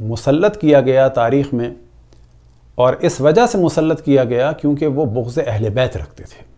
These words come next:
अहले बैत जेलों में, अहले बैत पर मसाइब ढाए जा रहे हैं और फासिक व फाजिर और जानी और शराबी और लवात करने वालों को जो है खलीफतुर रसूल कहा जा रहा है।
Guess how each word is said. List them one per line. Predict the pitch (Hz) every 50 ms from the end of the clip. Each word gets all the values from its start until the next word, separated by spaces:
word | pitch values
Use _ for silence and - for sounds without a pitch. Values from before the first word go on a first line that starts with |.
| _ _ _ _ - - - - - _ _ _ - - -
अहले | 131 127 139 156 147
बैत | 147 170 180 190 185 165
जेलों | 131 127 139 143 160 175 170
में, | 160 160 156 151 147 143
अहले | - 123 117 131 131
बैत | 123 143 151 156 -
पर | - 147 135
मसाइब | 123 117 110 - - 127 143 165 156
ढाए | 139 127 135 147 143
जा | 135 135 131 131
रहे | 135 139 135 131
हैं | 127 131 135
और | 131 123
फासिक | 107 - 120 113 - - 135 -
व | 131
फाजिर | 110 - 117 113 117 123 135 127
और | 123 120
जानी | 107 113 110 110 117 127
और | 131 120
शराबी | 98 - 113 110 113 110 110 131 131
और | 123 101
लवात | 98 98 104 131 151 147
करने | - - 127 120 120 120
वालों | 110 107 107 110 135 131
को | 120 120
जो | 107 110 107
है | 113 120
खलीफतुर | - 113 107 107 101 117 101 123 104
रसूल | 101 95 - 143 131 110
कहा | - 90 - - 82
जा | - 82
रहा | - - - 80
है। | 92 98